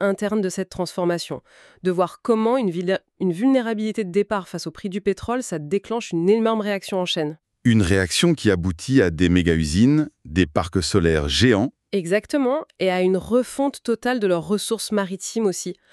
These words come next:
Speaker 1: Tout est hyper interconnecté par une logique de cause à effet qu'on va détailler.
Speaker 2: D'accord. Alors, décortiquons ça par le commencement, c'est-à-dire, euh, cette fameuse fragilité de départ.
Speaker 1: Le nerf de la guerre.
Speaker 2: Voilà.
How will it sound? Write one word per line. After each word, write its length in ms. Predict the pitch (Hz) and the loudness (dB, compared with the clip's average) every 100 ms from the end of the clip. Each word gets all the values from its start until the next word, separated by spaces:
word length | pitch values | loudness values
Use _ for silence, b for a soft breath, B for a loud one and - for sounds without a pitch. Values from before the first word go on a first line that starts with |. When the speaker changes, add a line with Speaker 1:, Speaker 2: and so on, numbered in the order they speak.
| b b b | b b b
Speaker 1:
Tout 240 | - 311 220 | -4 0 0
est 140 | - | 0
hyper 320 | 262 - 269 | -6 -2 0
interconnecté 720 | 254 - 196 - 185 160 - 254 | 0 -2 -6 0 0 0 -4 -4
par 200 | 220 170 | -2 2
une 100 | 170 | 2
logique 340 | 175 180 170 | 2 0 -6
de 100 | 156 | -6
cause 360 | - 247 262 202 | -4 0 0 2
à 80 | 170 | 2
effet 400 | 160 - 196 240 | 0 -4 -4 -2
qu'on 160 | 160 | -4
va 160 | 147 190 | -2 0
détailler. 480 | 202 190 165 131 _ | 0 -2 -2 -4 _
Speaker 2:
D'accord. 360 | 87 101 85 78 B B - | 0 0 0 -4 B B 0
Alors, 220 | 87 78 | 0 0
décortiquons 640 | 80 123 143 110 120 120 110 | 0 2 2 -2 -2 0 2
ça 200 | 165 151 | 0 2
par 140 | 90 | 2
le 120 | 82 | 2
commencement, 560 | 76 113 98 85 80 67 | 2 2 2 0 -4 -2
c'est-à-dire, 600 | - 151 113 87 98 117 B B B B | 0 2 2 4 2 2 B B B B
euh, 300 | 87 87 80 - | 2 2 2 -2
cette 280 | - 90 | -2 -2
fameuse 380 | - 92 104 117 | 0 2 2 2
fragilité 720 | - - 113 95 104 101 117 98 | -2 0 0 2 2 2 2 2
de 40 | |
départ. 540 | 85 78 73 60 - - - | 2 2 0 -2 -8 -20 -8
Speaker 1:
Le 140 | 190 | -4
nerf 200 | 196 185 | -2 -2
de 60 | 175 | -4
la 100 | 160 | -4
guerre. 340 | 151 151 - - | -4 -6 -12 -8
Speaker 2:
Voilà. 340 | 76 90 69 | 2 2 2